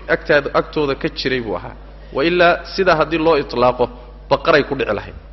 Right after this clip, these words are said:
Tayib. Waqad sabaqa waxaa soo hormaray buu yidhi, axaadiistaa marka sheekhu wuxuu u deliishanayaa salaadda maqribku, xadiidka u horreeya, wuxuu u deliishanayaa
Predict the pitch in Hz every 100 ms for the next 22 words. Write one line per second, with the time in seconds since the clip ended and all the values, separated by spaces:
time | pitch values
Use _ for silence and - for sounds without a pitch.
0 | - - 143 107 - - - - - -
1 | - - - - - - 151 170 185 -
2 | 220 202 185 180 175 165 196 180 165 175
3 | 165 151 147 165 202 - 180 180 160 202
4 | 165 151 180 175 165 156 180 123 90 -
5 | - - - - - - - - - -
6 | - - - - 131 185 170 175 185 156
7 | 117 - 120 - - - - - - -
8 | - 139 185 - 160 170 131 113 101 104
9 | - - - - - - - 117 156 180
10 | 175 170 147 175 165 160 175